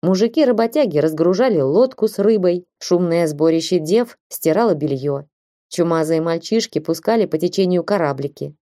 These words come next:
Я опёрлась о деревянное ограждение, уставилась на мутную воду и шумно выдохнула. Потряхивала безо всякого притворства.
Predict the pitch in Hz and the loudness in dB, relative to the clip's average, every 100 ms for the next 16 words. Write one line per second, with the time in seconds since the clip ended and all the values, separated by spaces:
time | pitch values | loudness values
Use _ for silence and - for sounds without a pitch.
0 | _ _ _ _ _ - 170 165 160 208 | _ _ _ _ _ -6 -2 -2 -2 -2
1 | 190 156 151 156 165 160 170 175 165 160 | 0 0 -2 -2 0 0 0 0 -2 0
2 | 165 165 156 233 220 180 160 156 _ - | 0 -2 0 0 2 -2 -4 -10 _ -4
3 | 214 - 285 247 233 226 202 214 254 254 | -2 2 2 4 2 2 0 2 0 0
4 | 196 175 156 202 269 233 233 - _ 202 | 0 0 0 0 2 2 0 -4 _ -2
5 | 196 - 294 302 247 226 220 139 190 156 | -2 0 2 4 4 2 0 0 0 2
6 | 156 - 151 143 139 139 _ _ _ - | -2 -4 -6 -6 -6 -10 _ _ _ -4
7 | 185 220 262 269 190 160 151 151 175 185 | -2 2 2 2 0 0 2 2 0 0
8 | - 262 262 220 220 220 202 170 151 - | 0 -2 0 -4 0 -2 0 -2 -4 -8
9 | 147 143 | -12 -12